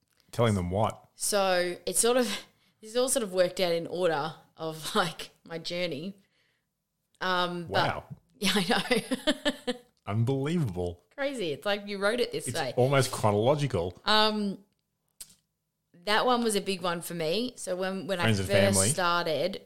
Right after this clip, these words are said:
Speaker 2: working, um, with you, Matt, my trainer, um, and changing the way I was training, changing the way that I was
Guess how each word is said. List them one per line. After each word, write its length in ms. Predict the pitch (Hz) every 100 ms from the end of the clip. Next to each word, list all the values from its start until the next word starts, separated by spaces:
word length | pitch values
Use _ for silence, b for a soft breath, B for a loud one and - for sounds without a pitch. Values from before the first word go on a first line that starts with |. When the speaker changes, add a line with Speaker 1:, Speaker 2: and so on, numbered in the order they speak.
| -
Speaker 2:
working, 680 | 170 165 165 175 165 160 - _ _ _ _ _ _ _
um, 640 | 175 175 170 160 160 160 151 _ _
with 220 | 175 170 -
you, 420 | 160 151 220 247 - 175
Matt, 220 | 175 196 - _ _
my 160 | 170 160
trainer, 420 | - 180 165 226 B B B B
um, 580 | 190 196 190 190 190 175 - _ _ _ _ _ _ _ _ _ _ _ _ _ -
and 360 | 185 180 160 -
changing 460 | - 196 208 196 202
the 60 | 190
way 180 | 185
I 40 | 180
was 120 | 180
training, 460 | - 180 175 175 175
changing 460 | 165 196 196 190 190
the 60 |
way 240 | 175 175 170
that 120 | 170
I 60 | 170
was 160 | 170